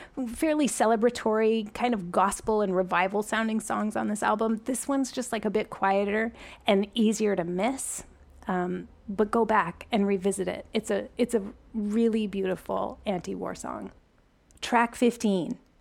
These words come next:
The Ghost of Tom Joad, from the album The Ghost of Tom Joad, nineteen ninety-five. So Springsteen had a solo, kind of mostly acoustic album with Nebraska in eighty-two.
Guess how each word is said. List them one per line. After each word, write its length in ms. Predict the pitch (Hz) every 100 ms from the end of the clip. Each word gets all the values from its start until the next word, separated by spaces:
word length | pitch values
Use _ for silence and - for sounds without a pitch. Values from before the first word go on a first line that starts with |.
| -
The 60 |
Ghost 300 | 196 208 208
of 80 | 208
Tom 300 | - 190 185
Joad, 340 | 175 170 160 -
from 300 | - 190 185
the 120 | 180
album 360 | 180 180 165
The 80 | 156
Ghost 320 | - 175 170
of 60 | 180
Tom 260 | - 175 156
Joad, 360 | 170 147 190 -
nineteen 320 | 165 165 180
ninety-five. 440 | 160 156 - - - - - -
So 420 | - 247 226 392 - _
Springsteen 760 | - - 294 415 381 381 370 349 - _
had 380 | - 240 220 - _ _ _
a 120 | 226
solo, 600 | 202 - 254 233 226 220
kind 240 | 214 - -
of 60 |
mostly 500 | 226 202 208 233 214
acoustic 560 | 196 - - 208 - 233
album 360 | 233 240 247 226
with 160 | 196
Nebraska 500 | 180 165 170 180 214
in 180 | 202 170
eighty-two. 640 | 190 180 180 - 185 240